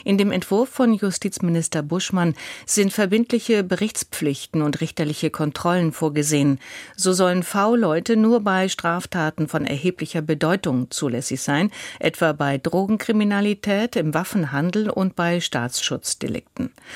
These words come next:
Zudem will die Regierung ihre Behörden zu mehr Transparenz verpflichten. Das Kabinett brachte außerdem einen Gesetzentwurf auf den Weg, um missbräuchliche Geschäfte mit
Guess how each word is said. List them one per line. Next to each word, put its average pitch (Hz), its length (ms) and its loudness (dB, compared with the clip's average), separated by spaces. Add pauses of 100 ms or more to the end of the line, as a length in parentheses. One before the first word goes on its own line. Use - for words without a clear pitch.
(120)
Zudem 208 440 4
will 254 80 6
die 220 100 4
Regierung 170 560 0
ihre 147 300 -2
Behörden 143 380 -2
zu 147 180 -2
mehr 135 180 0
Transparenz 156 640 -2
verpflichten. - 760 -4 (640)
Das - 180 -2
Kabinett 208 460 6
brachte - 380 0
außerdem 208 580 2
einen 185 320 2
Gesetzentwurf 165 760 -2
auf 156 200 -2
den 160 260 0
Weg, 185 280 0 (300)
um 185 280 4
missbräuchliche 202 760 0
Geschäfte 208 640 0
mit 185 380 0